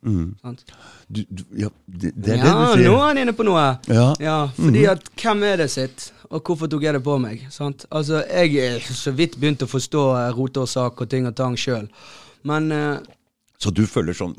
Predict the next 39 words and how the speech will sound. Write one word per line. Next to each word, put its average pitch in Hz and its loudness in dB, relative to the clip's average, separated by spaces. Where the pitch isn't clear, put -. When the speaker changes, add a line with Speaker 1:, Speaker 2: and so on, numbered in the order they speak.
Speaker 1:
at - -8
man 90 -6
tar 82 -4
på 78 -6
seg 90 -4
byrder, 90 0
eller 110 2
ta, 113 0
ja, 143 6
ja, 170 2
men, 165 -4
eh, - 0
altså, - 0
jeg 123 4
forstår 147 0
Speaker 2:
Jeg - -16
Speaker 1:
tanken. 156 4
Speaker 2:
Jeg 220 2
har 220 0
fått, 180 -4
blitt 233 -2
fortalt 214 0
dette 151 0
av 170 4
andre 160 0
folk 151 -2
som 135 -4
jeg 131 -4
stoler 147 -2
veldig 127 -2
på, - -10
som 147 -4
har 143 2
hatt 131 -6
rett 165 0
om 127 -2
veldig 143 0
mye 135 0
annet. 190 -4